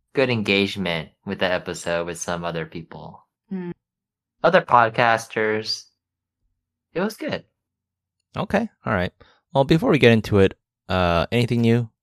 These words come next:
Speaker 3: with you all?
Speaker 1: New? Well, remember the, the Oscars thing, the acceptance speech?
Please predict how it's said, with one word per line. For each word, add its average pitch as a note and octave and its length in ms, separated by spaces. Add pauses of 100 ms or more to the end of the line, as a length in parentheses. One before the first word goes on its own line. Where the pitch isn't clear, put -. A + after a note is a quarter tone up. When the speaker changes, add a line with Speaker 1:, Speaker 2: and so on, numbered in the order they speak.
(720)
Speaker 3:
with - 120
you A#2 80
all? A2+ 220 (680)
Speaker 1:
New? F#2 420 (920)
Well, G2 400 (800)
remember B2 460
the, F#2+ 600
the G2+ 140
Oscars G2+ 520
thing, D#2+ 360
the D#2+ 360
acceptance E2+ 580
speech? - 560